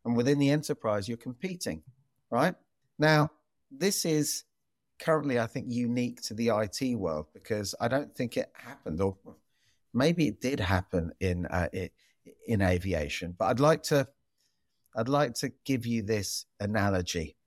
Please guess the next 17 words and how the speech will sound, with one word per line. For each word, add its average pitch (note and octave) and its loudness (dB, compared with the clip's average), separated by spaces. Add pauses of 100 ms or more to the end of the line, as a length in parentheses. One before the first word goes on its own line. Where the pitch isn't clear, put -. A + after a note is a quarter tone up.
(200)
Imagine D#3+ 0 (220)
an A#2 2
A B2+ 2
three A#2 -2
eighty G#2+ -4
Airbus, F#2 -2
the G2+ -6
largest A2 0
air-, G#2 2 (140)
uh, A#2 -10 (580)
Airbus G2+ -4
airplane, F#2 0 (760)
double-decker G#2 2
one F2+ -4
that F2 -6
we F#2 -6
know. E2 -2